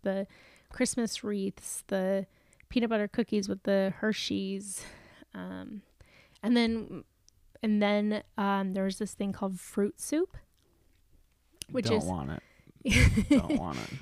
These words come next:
Speaker 1: It's a Swedish thing that my grandma used to make, and it has tapioca.
Speaker 2: I don't know what that is.
Speaker 1: The tapioca balls?
Speaker 2: No.
Speaker 1: What?
Speaker 2: What is it? Fruit?
Speaker 1: Uh, no, I don't know how to describe it.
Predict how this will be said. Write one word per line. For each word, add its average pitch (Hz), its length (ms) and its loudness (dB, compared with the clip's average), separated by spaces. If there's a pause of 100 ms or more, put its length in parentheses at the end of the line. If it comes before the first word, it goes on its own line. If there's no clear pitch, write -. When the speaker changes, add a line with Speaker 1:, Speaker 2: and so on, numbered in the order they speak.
(120)
Speaker 1:
It's 240 180 0
a 220 80 2
Swedish 214 600 -2
thing 196 360 -2
that - 180 -4
my 208 120 -4
grandma 202 320 -2
used 196 300 -6
to 208 80 -2
make, 196 420 -2 (540)
and 208 100 -6
it 202 40 -2
has 196 200 -4
tapioca. 208 960 -2 (520)
Speaker 2:
I 104 60 -10
don't 101 160 -8
know 95 60 -10
what 98 120 -14
that - 140 -16
is. - 280 -12 (1000)
Speaker 1:
The 277 100 -8
tapioca 269 540 0
balls? 330 460 0 (460)
Speaker 2:
No. 107 320 -8 (280)
Speaker 1:
What? 311 400 -10 (160)
Speaker 2:
What 113 140 -6
is 110 140 -10
it? - 100 -10 (1300)
Fruit? 135 280 -4 (880)
Speaker 1:
Uh, 277 60 -4
no, 277 460 -2
I 254 100 -2
don't 262 160 -4
know 269 120 -4
how 240 140 -4
to 247 100 -2
describe 220 540 -6
it. 247 200 -8